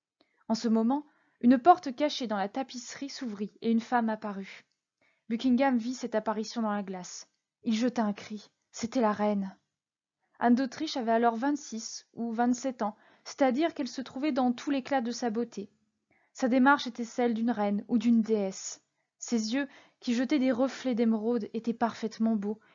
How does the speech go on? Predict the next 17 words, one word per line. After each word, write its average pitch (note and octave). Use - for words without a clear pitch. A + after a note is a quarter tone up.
et A#3+
tout D4+
à D#4
la C4
fois C4
plein C#4+
de B3
douceur A#3+
et A3
de A3
majesté. G#3+
Sa A3+
bouche A#3+
était A#3
petite B3
et A#3
vermeille. G#3